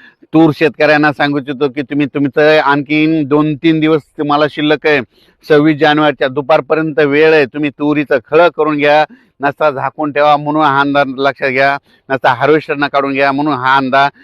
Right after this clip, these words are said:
कर्नाटकच्या शेतकऱ्यांनी, न-, महाराष्ट्रातल्या शेतकऱ्यांनी हा अंदाज लक्षात घ्यायचा. कारण की राज्यात खराब वातावरण, मी म्हणलं होतं ना, जानेवारीच्या शेवटच्या आठवड्यात राज्यात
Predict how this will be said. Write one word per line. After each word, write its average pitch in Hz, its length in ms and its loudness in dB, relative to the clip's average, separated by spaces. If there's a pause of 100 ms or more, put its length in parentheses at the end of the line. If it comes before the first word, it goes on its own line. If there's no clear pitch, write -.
(220)
कर्नाटकच्या 147 680 0
शेतकऱ्यांनी, 143 1000 0
न-, 131 140 -2
महाराष्ट्रातल्या 139 720 0
शेतकऱ्यांनी 139 720 -2 (380)
हा 135 140 2
अंदाज 135 260 -2
लक्षात 131 280 -2
घ्यायचा. 120 340 0 (340)
कारण 151 280 2
की 156 120 -2
राज्यात 143 600 2 (200)
खराब 147 280 2
वातावरण, 143 340 2
मी 151 140 -2
म्हणलं 156 260 -2
होतं 151 200 0
ना, 156 80 -2
जानेवारीच्या 147 920 0 (460)
शेवटच्या 151 500 2
आठवड्यात 147 420 0
राज्यात 143 300 0